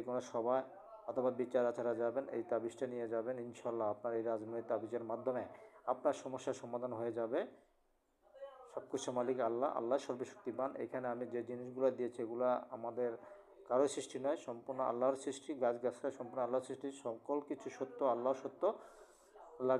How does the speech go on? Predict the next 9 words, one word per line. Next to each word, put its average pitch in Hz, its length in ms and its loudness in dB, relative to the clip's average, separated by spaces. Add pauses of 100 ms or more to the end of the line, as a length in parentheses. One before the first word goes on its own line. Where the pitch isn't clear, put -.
গাছ 143 140 10 (120)
সত্য। - 200 -2 (600)
আপনি - 180 0 (200)
একজন 135 260 2 (100)
তুলারাশি 131 460 6 (120)
এই 131 80 6 (100)
তাবিজের 127 400 4 (320)
যদি 127 160 4 (100)
আপনি 123 160 -4